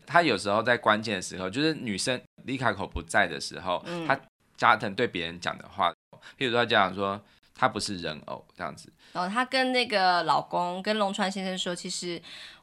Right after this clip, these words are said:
Speaker 2: 我看到的是跟你不一样的。”
Speaker 1: 嗯。
Speaker 2: 就是你只是把你的太太当作一个人偶供奉在家里面，然后好像很漂亮似的，等到有人来的时候把她清理一番，就是这样展示出来。可是我觉得她并不是人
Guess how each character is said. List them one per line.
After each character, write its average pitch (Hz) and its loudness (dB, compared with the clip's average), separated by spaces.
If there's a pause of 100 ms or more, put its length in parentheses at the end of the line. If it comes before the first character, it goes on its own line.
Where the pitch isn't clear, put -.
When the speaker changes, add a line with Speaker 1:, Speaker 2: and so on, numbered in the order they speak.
Speaker 2:
我 196 -2
看 254 -2
到 226 6
的 160 -2
是 190 -4
跟 190 -4
你 170 -4
不 170 -8
一 143 -8
样 107 -4
的。” - -12 (320)
Speaker 1:
嗯。 135 -4
Speaker 2:
就 196 -2
是 220 -2
你 208 -2
只 185 -6
是 190 -2
把 156 2
你 160 -6
的 160 -6
太 202 -4
太 170 -2
当 170 -4
作 180 -6
一 180 -4
个 165 -6
人 160 -4
偶 156 -2
供 175 -6
奉 180 -10
在 156 -2
家 147 -4
里 104 -8
面， 101 -8 (300)
然 147 -4
后 170 2
好 175 -2
像 202 0
很 170 -2
漂 185 0
亮 170 -2
似 - -10
的， 143 -14
等 156 -8
到 208 -2
有 202 -2
人 160 0
来 151 -2
的 147 -6
时 180 -6
候 165 -4
把 156 -2
她 180 0
清 196 -6
理 175 -6
一 170 -10
番， 151 -6
就 165 -10
是 175 -10
这 170 -8
样 165 -4
展 131 -6
示 - -6
出 - -12
来。 73 -6 (260)
可 - -10
是 196 -2 (280)
我 170 -8
觉 175 -6
得 170 -2
她 185 -4
并 175 -4
不 151 -8
是 160 -10
人 95 -10